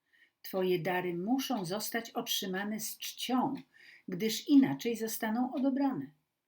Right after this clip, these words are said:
Myślisz więc, że dary Boże są w najlepszym razie pożyczkami, w najgorszym zaś oszustwami, które ograbią cię ze środków obrony, by dowieść, że gdy On uderzy,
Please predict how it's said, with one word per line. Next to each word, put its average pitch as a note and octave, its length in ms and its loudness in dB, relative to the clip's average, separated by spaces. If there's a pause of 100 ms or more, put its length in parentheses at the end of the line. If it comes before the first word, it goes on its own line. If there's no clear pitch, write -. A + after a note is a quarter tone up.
(560)
Myślisz F3+ 500 -6
więc, F#3+ 320 -4
że E3+ 180 -6
dary F#3+ 340 -2
Boże F#3+ 320 -4
są G3+ 300 -6
w F3 60 -12
najlepszym G3 580 -2
razie G3+ 320 -2
pożyczkami, E3+ 920 -4 (520)
w F#3 100 -6
najgorszym F3+ 800 -6
zaś B3 400 -4 (260)
oszustwami, E3+ 920 -6 (140)
które G#3 420 -4
ograbią G#3 600 -4
cię G3+ 200 -8
ze F3 140 -8
środków F#3 560 -10
obrony, G3+ 540 -4 (380)
by G#3+ 200 6
dowieść, G#3+ 680 0
że F3+ 220 -4
gdy F3 320 -6
On C#4 320 6
uderzy, F#3 600 2